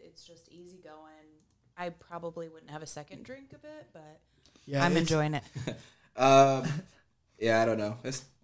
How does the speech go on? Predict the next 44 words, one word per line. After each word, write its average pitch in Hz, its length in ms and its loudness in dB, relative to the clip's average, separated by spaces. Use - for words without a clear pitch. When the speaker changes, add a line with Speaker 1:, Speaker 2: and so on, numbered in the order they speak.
Speaker 3:
it's 117 140 -10
not 101 180 -4
bad. 82 220 -10
It's, - 300 -10
it 117 100 -4
is 113 160 2
what 104 120 -2
it 95 80 -6
is. 95 240 -10
Speaker 2:
Yeah, 127 280 -10
it's 180 260 -2
drinkable 220 520 2
for 143 100 -8
sure. 151 380 2
Uh, 127 300 -2
Dunkels 151 580 0
could 120 200 -4
probably 135 280 2
be 127 140 -2
heavier, 135 560 0
so 113 240 -6
obviously, 113 1000 -4
if 117 160 -14
it 131 100 -4
was 117 320 -4
heavier 151 380 2
to 147 160 -2
me, 156 280 0
I 117 100 -4
think 110 200 -6
I 110 60 -4
probably 113 240 -6
wouldn't 113 340 -6
like 147 220 -4
it. 156 220 -6
But 123 280 -4
it 120 120 -6
does 143 200 0
say 151 100 0
it's 127 140 -2
a 120 60 -2
light 107 280 -4
lager 110 300 -6
taste 135 460 -6